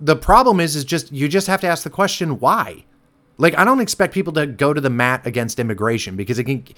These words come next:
I mean, there, there are a lot of people that either come from immigrant families or, uh, you know, they have to ask the question of, like, what's really wrong with people immigrating here? In a sense, nothing, except for you have to ask the question of why.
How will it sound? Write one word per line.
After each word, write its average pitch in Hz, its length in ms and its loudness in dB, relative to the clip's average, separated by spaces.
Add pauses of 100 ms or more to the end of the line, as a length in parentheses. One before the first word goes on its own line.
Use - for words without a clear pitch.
(220)
I 185 80 0
mean, 180 240 2 (180)
there, 165 200 2 (100)
there 120 180 -2
are 117 100 2
a 110 60 2
lot 107 220 0
of 135 80 -2
people 143 480 -2 (220)
that 113 300 0
either 101 320 -4
come 120 280 -8
from 120 380 -2
immigrant 110 360 -6
families 202 680 2
or, 123 440 0
uh, 117 40 -4
you 139 160 -4
know, 139 140 -2
they 139 180 2
have 156 200 2
to - 140 -2
ask 113 220 0
the 110 80 -8
question 110 320 -2
of, 98 120 -6
like, 101 180 -4
what's 113 280 -4
really 107 280 -2
wrong 95 300 -6
with 95 140 -8
people 101 260 -8
immigrating 98 440 -6
here? - 260 -16 (640)
In 233 240 -2
a 208 60 2
sense, 294 340 4
nothing, 170 640 0
except 175 380 0
for 160 320 -2
you 131 120 -4
have 143 120 -2
to 160 60 -2
ask 143 160 0
the 143 80 -4
question 135 300 -2
of 110 160 -4
why. 104 560 -6